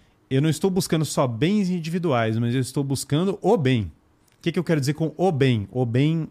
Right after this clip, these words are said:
B maiúsculo. Porque você vai começar a perceber que existe um padrão entre esses bens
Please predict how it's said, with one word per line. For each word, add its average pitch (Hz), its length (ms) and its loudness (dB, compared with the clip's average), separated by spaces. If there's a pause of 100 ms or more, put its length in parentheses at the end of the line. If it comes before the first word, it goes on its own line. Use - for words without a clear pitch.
(140)
B 120 180 2
maiúsculo. 127 640 0 (1120)
Porque 247 240 -2
você 262 200 -2
vai 247 120 -2
começar 220 340 2
a 117 40 2
perceber 127 500 0
que 160 120 0
existe 139 260 2
um 156 60 -2
padrão 151 420 0
entre 175 160 -4
esses 156 260 -2
bens 156 520 -4